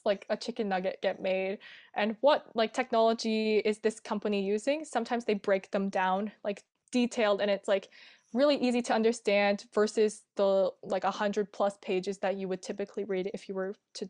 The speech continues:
try to look at a patent. Another resource that I recommend is just going on, like, Medium and searching up articles, because a lot of youth have actually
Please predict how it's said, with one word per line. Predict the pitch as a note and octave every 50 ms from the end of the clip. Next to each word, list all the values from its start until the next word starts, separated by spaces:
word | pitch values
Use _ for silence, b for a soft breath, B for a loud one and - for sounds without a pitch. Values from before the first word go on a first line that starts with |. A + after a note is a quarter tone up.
| _ _
try | - - G3
to | F#3 F#3+
look | F3+ F#3 - G3+
at | F#3+
a | F#3
patent. | - - F3+ F3+ - A3 B3 C#4+ D#4+ - - _ B B B B B B B B B
Another | A3+ A3+ A3 A3+ A#3 C#4+ C#4
resource | A#3+ A#3+ A#3 A#3+ A#3+ A#3 A3+ A3+ - - - _ _ _ _ _ _ _ _ _ _ _ - - -
that | C#4 A#3 G#3+
I | G#3+ G#3+
recommend | G#3 G#3 G#3+ A3 - A#3 G#3 G3+ G#3 G#3+
is | G#3+ -
just | - G#3+ - -
going | G#3 G3+ G3+ G3
on, | G3 F#3+ F#3
like, | F#3 F#3+ G3 -
Medium | G#3+ A#3 C4+ C4+ C#4 C#4 C#4 C4+ B3+
and | A3+ -
searching | - G#3+ G#3+ G#3 - A#3 G#3
up | G3 F#3+ -
articles, | - G3+ G3+ A3 A3 - C4+ C4 C4+ C4+ -
because | - A#3 G3+ - A3+ G3+ - - -
a | G#3
lot | G3+ G3 G3 F#3+
of | G3+ G3+ G#3 G#3+ - - - B B B B B B B
youth | A3 A3 A3+ A#3 -
have | - - A3 G#3 -
actually | G3+ G3+ G#3 - - - A3+ A3+ G#3+ G#3 G#3+ G#3 G3